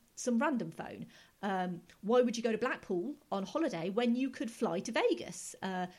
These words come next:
again, flying to Vegas is a lot more interesting and exciting to tell everyone when you get back than going to somewhere like Blackpool. Um, everyone else in the bridal party is impressed by Helen's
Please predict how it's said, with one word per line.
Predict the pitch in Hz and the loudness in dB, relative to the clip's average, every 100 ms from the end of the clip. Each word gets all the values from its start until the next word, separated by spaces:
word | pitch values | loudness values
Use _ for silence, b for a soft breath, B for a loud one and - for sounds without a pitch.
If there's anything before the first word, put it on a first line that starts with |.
| B | B
again, | 226 - - - - B B _ - 226 | -2 0 0 -2 -6 B B _ -12 0
flying | 302 262 | 2 4
to | 233 | 2
Vegas | 240 285 226 226 - - | 0 0 -2 -4 -4 -2
is | 226 | 0
a | |
lot | 240 233 | 2 2
more | 220 247 | 2 2
interesting | 277 226 233 220 | 0 -4 -2 -2
and | 202 | -2
exciting | - - 302 - 202 | -6 -4 -4 -4 -6
to | 180 | -6
tell | - 208 | -6 -4
everyone | 180 180 180 180 170 - | -4 -4 -4 -4 -8 -6
when | 214 196 | -4 -2
you | |
get | 175 320 | -2 -2
back | 294 - - | -4 -6 -4
than | 214 214 202 226 | -2 -2 -2 -4
going | 180 190 | -4 -6
to | - | -6
somewhere | 220 226 | -4 -4
like | - | -2
Blackpool. | - - - - - B B B | -2 -2 -4 -12 -14 B B B
Um, | 208 190 190 B B | 0 0 -2 B B
everyone | 320 359 359 311 | 4 4 2 2
else | 294 | 2
in | 269 | 2
the | 240 | 2
bridal | 226 226 - | 4 2 0
party | 202 190 - 196 165 - | -2 -2 -2 -4 -4 -2
is | 214 226 | -2 -2
impressed | 180 254 220 180 - - - b b b | -4 -2 -2 -4 -10 -14 -16 b b b
by | 214 202 | 2 2
Helen's | 196 226 214 208 | 4 4 4 0